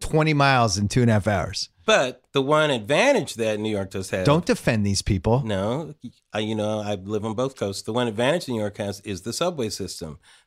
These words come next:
Speaker 2: because they
Speaker 1: Which, which is completely falling apart.
Speaker 2: <laughs>
Speaker 1: The
Speaker 2: That's where
Speaker 1: subway
Speaker 2: you,
Speaker 1: system's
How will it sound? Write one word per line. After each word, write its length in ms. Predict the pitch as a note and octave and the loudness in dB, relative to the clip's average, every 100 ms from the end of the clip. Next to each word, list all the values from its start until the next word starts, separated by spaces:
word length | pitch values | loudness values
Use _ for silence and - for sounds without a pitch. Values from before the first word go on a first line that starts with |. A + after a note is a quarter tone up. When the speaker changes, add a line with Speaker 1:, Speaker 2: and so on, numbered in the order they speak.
| - | -14
Speaker 2:
because 280 | - A2 - | -2 -2 2
they 80 | D#3+ | 4
Speaker 1:
Which, 160 | E3+ | 4
which 320 | - G#3 G3 G3 | 4 4 4 2
is 100 | - | -2
completely 500 | - - F#3+ G#3 F#3+ | 0 4 4 4 2
falling 360 | G3 F#3+ G3 | 6 6 6
apart. 440 | - - A#3+ A3 - | 2 4 4 4 -2
Speaker 2:
<laughs> 40 | A#3+ - A3 A3 - - - - E3+ - | -4 -4 -4 -4 -6 -10 -12 -14 -4 0
Speaker 1:
The 60 | D3 D#3 | 0 2
Speaker 2:
That's 220 | E3+ E3+ | 4 6
where 100 | C4 | 6
Speaker 1:
subway 140 | G#3+ C4+ | 6 6
Speaker 2:
you, 60 | |
Speaker 1:
system's 260 | - B3+ | 6 2